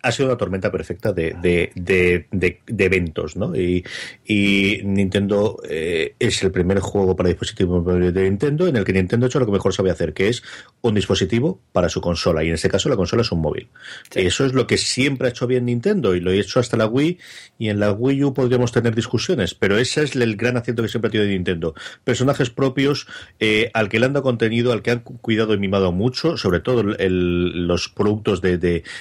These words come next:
Speaker 1: eh, iniciales suyos. La, la, la gestión con los terceros ya es otra movida totalmente distinta, pero siempre aprovechando las posibilidades de cada una de las consolas que han sacado con el tiempo.
Speaker 2: Mm.
Speaker 1: Y, eh, han acertado nuevamente aquí, es decir, esto no es un port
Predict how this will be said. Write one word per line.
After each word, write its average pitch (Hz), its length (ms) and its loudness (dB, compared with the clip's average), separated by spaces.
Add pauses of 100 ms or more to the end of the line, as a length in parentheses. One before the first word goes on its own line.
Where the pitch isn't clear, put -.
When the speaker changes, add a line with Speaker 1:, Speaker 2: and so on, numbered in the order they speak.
(140)
Speaker 1:
eh, 87 720 2
iniciales 90 480 -2
suyos. 156 560 -2
La, - 240 -8
la, 50 340 -2
la 80 140 0
gestión 92 320 0
con 95 140 0
los 87 120 0
terceros 92 380 0
ya 92 80 2
es 85 80 -2
otra 87 160 0
movida 85 300 0
totalmente 85 340 0
distinta, 117 480 0 (340)
pero 117 200 2
siempre 151 400 2
aprovechando 131 540 0
las 139 140 -2
posibilidades 123 460 -2
de 123 80 0
cada 101 160 0
una 113 120 0
de 120 60 2
las 113 100 0
consolas 120 320 0
que 113 100 -4
han - 40 -8
sacado 104 300 0
con 104 100 0
el 90 120 2
tiempo. 87 340 -2 (200)
Speaker 2:
Mm. 143 140 -4
Speaker 1:
Y, 110 340 0
eh, 110 300 2
han 117 140 0
acertado 120 320 0
nuevamente 123 320 2
aquí, 143 180 -2
es 127 80 2
decir, 104 200 0
esto 101 180 0
no 117 200 2
es 120 120 -2
un 113 180 0
port 107 300 0